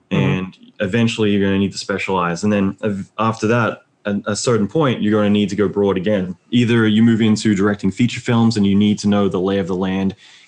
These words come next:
Speaker 2: in all the other areas to, as you said, communicate to everyone, or you end up becoming a manager or a supervisor. Um, in general, you know, it's usually later on that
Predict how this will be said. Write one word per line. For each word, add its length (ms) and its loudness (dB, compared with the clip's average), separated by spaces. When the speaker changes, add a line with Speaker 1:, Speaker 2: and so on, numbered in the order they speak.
Speaker 2:
in 180 2
all 140 2
the 100 2
other 180 0
areas 460 0
to, 240 0
as 160 -2
you 80 4
said, 300 0
communicate 480 0
to 40 -2
everyone, 400 -2
or 380 2
you 160 2
end 80 2
up 60 -2
becoming 340 0
a 60 0
manager 540 -2
or 360 2
a 60 -4
supervisor. 680 -2
Um, 460 0
in 180 4
general, 680 0
you 120 -2
know, 120 0
it's 200 -6
usually 400 2
later 340 0
on 240 2
that 260 -4